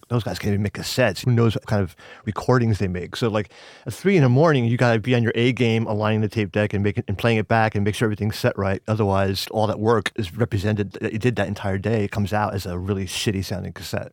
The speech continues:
So that was actually a very, very, very important job. I've, I had my a-, ass chewed out a couple of times because I made a,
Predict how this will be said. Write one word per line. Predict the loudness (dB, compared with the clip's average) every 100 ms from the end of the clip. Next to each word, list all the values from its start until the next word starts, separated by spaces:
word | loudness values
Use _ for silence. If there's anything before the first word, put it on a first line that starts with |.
| -14
So | -4 0
that | 2
was | 2
actually | 0 0 -2
a |
very, | 0 0 2 2 0
very, | 0 0 0
very | -2 -4 2 4 4
important | 2 -4 -6 -4
job. | -2 -2 -2
I've, | -4 -2
I | -4
had | 0 2
my | 2
a-, | 0 0 0 0
ass | 0 0
chewed | -4 -4
out | -4
a | -6
couple | -6 -6
of | -8
times | -8 -8 -8 -10
because | -10 -8
I | -4
made | -2
a, | -2